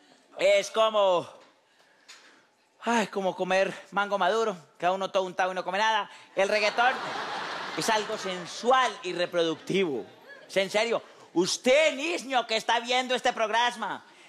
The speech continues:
es muy posible que haya nacido gracias al reggaetón. No es verdad, y el peladito, "Sí, papi". No le creas nada a ese mueco, hijo.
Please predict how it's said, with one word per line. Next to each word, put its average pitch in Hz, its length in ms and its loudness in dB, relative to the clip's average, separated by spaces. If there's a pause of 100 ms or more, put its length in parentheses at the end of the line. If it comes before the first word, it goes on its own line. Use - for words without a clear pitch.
(120)
es 277 280 4
muy 302 220 -2
posible 277 840 0
que 247 80 0
haya 240 180 0
nacido 240 400 2
gracias 254 580 2
al 220 120 -2
reggaetón. 190 680 2 (1800)
No 240 140 4
es 302 100 4
verdad, 285 460 4
y 226 40 -4
el 233 80 -4
peladito, 226 480 0 (520)
"Sí, - 180 2 (120)
papi". 622 840 2 (560)
No 165 220 0
le 240 200 0
creas 233 400 0
nada 226 240 2
a 214 60 4
ese 208 180 0
mueco, 190 400 -2
hijo. 127 400 -2